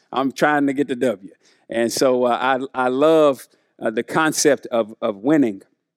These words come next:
Now, I do know, though, that, uh, in this life,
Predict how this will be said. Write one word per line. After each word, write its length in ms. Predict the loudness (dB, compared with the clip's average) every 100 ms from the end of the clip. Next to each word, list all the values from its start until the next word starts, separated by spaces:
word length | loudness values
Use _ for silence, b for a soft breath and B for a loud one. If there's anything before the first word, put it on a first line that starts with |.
| _ _ _ _ -2
Now, 200 | 0 2
I 80 | 0
do 220 | 2 2
know, 220 | 4 2
though, 320 | 2 -2 -2 -8 _ _ _ _ -6
that, 280 | -2 0 2
uh, 140 | 0 2
in 180 | 4 4
this 180 | 2 0
life, 520 | 0 0 -4 -12